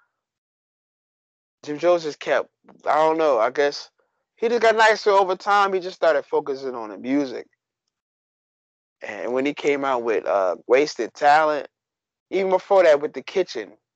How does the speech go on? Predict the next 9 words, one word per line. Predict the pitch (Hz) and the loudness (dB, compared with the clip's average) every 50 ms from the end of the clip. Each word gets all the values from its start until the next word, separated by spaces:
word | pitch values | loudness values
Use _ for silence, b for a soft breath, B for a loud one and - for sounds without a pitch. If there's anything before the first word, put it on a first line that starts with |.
| _ _ _ - | _ _ _ -18
he | 127 | -16
s-, | 117 - - - | -16 -16 -16 -16
was | 107 - | -16 -16
spitting. | - - - 143 127 - 82 104 104 | -14 -6 -2 0 0 0 0 -4 -6
But | 98 92 85 76 - _ _ _ _ - _ _ _ _ _ _ | -6 -4 -4 -6 -6 _ _ _ _ -20 _ _ _ _ _ _
Wasted | 95 123 143 151 156 - 156 131 127 | 0 2 2 2 2 0 -8 -10 -8
Talent | - - 175 180 185 180 180 180 160 127 - _ - | -4 0 2 4 4 4 2 0 -4 -6 -8 _ -12
to | - 135 | -10 -8
now, | 120 131 156 190 202 214 214 214 | -4 -2 0 2 2 2 2 0